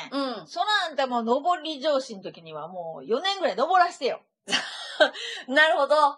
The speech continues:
Speaker 2: うん。
Speaker 1: そういうことですか。
Speaker 2: そうそうそうそう。
Speaker 1: まあ、人生百年時代言われてますから。
Speaker 2: そう。
Speaker 1: あー。
Speaker 2: でも四年ずつぐらいの、で、百年時代やったらあんた、六十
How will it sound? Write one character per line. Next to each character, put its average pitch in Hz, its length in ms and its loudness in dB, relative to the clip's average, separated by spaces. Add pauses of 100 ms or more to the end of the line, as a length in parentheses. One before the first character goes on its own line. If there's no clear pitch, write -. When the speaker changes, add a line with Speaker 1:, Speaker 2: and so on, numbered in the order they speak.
(120)
Speaker 2:
う 214 40 -6
ん。 214 40 -4
Speaker 1:
そ 277 120 6
う 277 40 4
い - 40 0
う - 20 -8
こ 302 140 -2
と 294 120 0
で 226 120 -2
す - 80 -12
か。 170 240 0
Speaker 2:
そ 262 140 4
う 233 40 0
そ 226 180 -2
う - 20 -10
そ 196 160 -2
う 160 40 -8
そ 170 120 -8
う。 - 20 -4
Speaker 1:
ま 247 80 2
あ、 247 40 0
人 311 180 -4
生 226 140 0
百 294 260 -4
年 294 180 0
時 269 100 -8
代 214 160 2
言 190 80 -4
わ 208 120 2
れ 208 60 -6
て 208 80 -10
ま 202 140 -10
す 196 60 -20
か 151 100 -18
ら。 156 160 0
Speaker 2:
そ 220 480 0
う。 190 60 -18
Speaker 1:
あ 196 200 -4
ー。 - 40 -4
Speaker 2:
で 262 60 -8
も 226 80 -8
四 240 100 -4 (320)
年 359 80 -16
ず 330 140 -6
つ 311 100 -10
ぐ 311 80 -6
ら 247 100 2
い 196 60 -4
の、 196 180 -10 (220)
で、 180 240 -12
百 - 320 -14
年 359 220 -14
時 339 80 -8
代 233 160 0
や 135 80 -16
っ - 120 -20
た 160 100 -10
ら 147 100 -10
あ 139 80 -10
ん 139 80 -20
た、 139 200 -12 (440)
六 196 280 -6
十 415 80 0